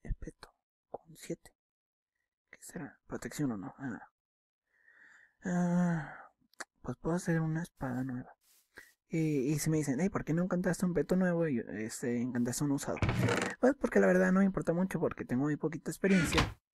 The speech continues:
Y no sé algo que voy a ocupar. ¿Dónde está el hierro? No tenía menos de hierro.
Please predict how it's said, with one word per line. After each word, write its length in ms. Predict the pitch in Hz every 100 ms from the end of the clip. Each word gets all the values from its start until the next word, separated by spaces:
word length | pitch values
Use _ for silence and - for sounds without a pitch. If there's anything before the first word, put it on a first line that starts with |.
| - - - - - - - - - - - - - - _ _
Y 500 | 143 165 160 165 160
no 160 | 156 143
sé 200 | - -
algo 240 | 147 - -
que 140 | -
voy 120 | 95 110
a 20 |
ocupar. 540 | - - - 139 120 - _ _ _ _ _ _ - - - _ _ _ _ _ _ _ _ _ -
¿Dónde 240 | - 165
está 140 | -
el 40 | 135
hierro? 320 | - - - _ - - - - - - - _ _ _ _ _ _ _ - 311 302 - - -
No 100 | 139
tenía 240 | 131 170 175
menos 300 | 175 185 -
de 80 | -
hierro. 240 | 147 -